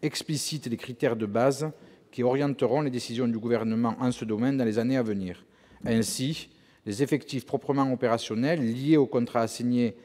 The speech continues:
aux forces par le chef de l'État ne représenteront pas plus d'un tiers des déflations. Pour leur grande majorité, les diminutions d'effectifs reposeront donc sur un effort important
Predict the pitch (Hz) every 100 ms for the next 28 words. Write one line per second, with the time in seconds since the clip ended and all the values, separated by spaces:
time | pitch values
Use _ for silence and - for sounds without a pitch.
0 | - - 120 - 135 117 - 101 104 98
1 | - 156 131 110 - 117 135 - - -
2 | 98 107 117 139 147 139 123 123 117 113
3 | - 120 110 107 - 165 139 127 123 117
4 | - - 90 - - _ _ - 107 110
5 | 123 175 165 143 131 117 110 110 101 -
6 | _ _ _ 104 131 156 156 180 160 139
7 | 135 - 117 107 131 123 135 127 131 131
8 | 147 127 - 110 117 123 131 107 160 151
9 | 147 - - 104 131